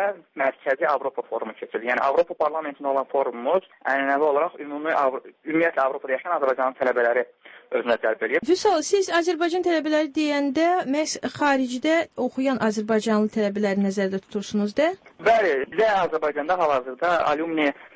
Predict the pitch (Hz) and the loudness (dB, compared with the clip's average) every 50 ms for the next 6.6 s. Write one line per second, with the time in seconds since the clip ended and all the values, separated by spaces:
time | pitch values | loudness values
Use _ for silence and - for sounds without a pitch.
0 | - - 147 139 135 - - 131 123 123 - - 127 127 127 151 151 139 131 131 | -4 0 0 0 2 2 2 0 0 0 -2 -2 0 0 2 2 2 2 2 0
1 | 127 - - - 113 131 131 135 131 - 127 - - - - 127 127 123 123 123 | 0 -2 -8 -6 0 0 2 2 2 0 -2 -2 -4 -6 -6 -4 0 2 2 2
2 | 123 120 123 120 - 139 135 131 151 147 - - 135 123 123 - - - - - | 2 2 0 0 0 0 0 0 0 -2 0 -2 -2 -2 -2 -4 -8 -10 -6 -2
3 | - 156 180 - - 156 160 185 185 175 175 202 226 254 - - - 147 170 180 | 0 0 2 2 2 2 2 0 -4 -6 -6 -6 -6 -8 -10 -8 -2 0 2 2
4 | 180 170 - 165 165 147 151 147 156 160 156 - 160 139 123 117 123 120 - - | 2 0 0 0 0 2 2 2 2 0 0 0 0 0 2 2 0 0 0 -2
5 | 127 - - 131 - _ 127 131 165 - 110 - - 156 139 - - - - 156 | -4 -4 -6 -16 -6 _ 0 0 0 -2 -6 -4 -2 -2 -2 -2 -6 -8 -6 -4
6 | - - 131 127 123 117 120 127 139 165 202 202 | 0 0 2 2 0 0 -2 0 0 2 0 0